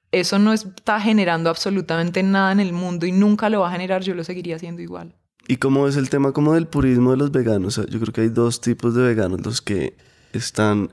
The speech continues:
Speaker 2: en activa oposición a los que comen carne y los que simplemente lo hacen en silencio y, pues, nada, inspiran con su acción.
Speaker 1: Yo metería un tercer grupo, que
Speaker 2: ¿Cuál?
Speaker 1: está entre los dos,
Speaker 2: Ajá.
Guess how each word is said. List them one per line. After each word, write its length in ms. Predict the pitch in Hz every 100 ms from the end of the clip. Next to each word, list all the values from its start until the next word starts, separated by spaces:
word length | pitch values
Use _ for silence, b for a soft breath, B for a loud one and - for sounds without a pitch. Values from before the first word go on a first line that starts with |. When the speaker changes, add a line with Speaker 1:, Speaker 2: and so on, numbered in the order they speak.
| -
Speaker 2:
en 480 | 113 120 120 123 - _
activa 540 | 120 117 - 123 113 113
oposición 640 | 110 135 127 123 113 110
a 80 | 117
los 260 | 127 123
que 140 | - 113
comen 280 | 104 101
carne 480 | 107 127 139 151 160
y 120 | -
los 180 | 110 107
que 120 | -
simplemente 440 | 117 101 107 107 117
lo 100 | 117
hacen 220 | 110 113
en 140 | 113
silencio 760 | 117 107 98 98 101 107 104 113 B B B B B B
y, 120 | - -
pues, 340 | - - - _ _ -
nada, 500 | - - 85 - 76
inspiran 480 | 95 - 107 101 107
con 180 | 120 120
su 160 | 113
acción. 460 | 98 - 120 95 101 B B B B -
Speaker 1:
Yo 120 | 214
metería 320 | 208 269 233
un 80 | 202
tercer 340 | 254 233 247
grupo, 580 | 226 247 160 139 135 - _
que 60 |
Speaker 2:
¿Cuál? 180 | - 110
Speaker 1:
está 120 | 104
entre 280 | 190 190 214
los 200 | 220 165
dos, 380 | 190 175 156 - -
Speaker 2:
Ajá. 520 | 233 - 311 220 311